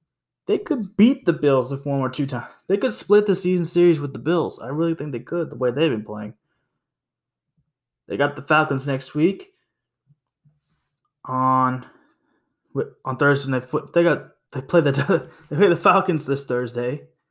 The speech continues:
and I'm very confident that the New England Patriots can beat the Atlanta Falcons. The Atlanta Falcons are absolutely terrible. So they'll improve to seven and four going into this pretty tough four-game stretch.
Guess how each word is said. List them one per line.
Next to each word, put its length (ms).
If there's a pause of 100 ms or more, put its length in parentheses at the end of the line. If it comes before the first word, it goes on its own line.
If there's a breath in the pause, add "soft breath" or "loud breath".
(520)
and 480
I'm 360
very 280
confident 640
that 300
the 180
New 220
England 200
Patriots 340
can 140
beat 160
the 80
Atlanta 240
Falcons. 460
The 120
Atlanta 260
Falcons 440
are 160
absolutely 460 (240)
terrible. 580 (1700)
So 220
they'll 100
improve 260
to 60
seven 320
and 80
four 500
going 220
into 200
this 300 (300)
pretty 480 (200)
tough 340
four-game 380
stretch. 560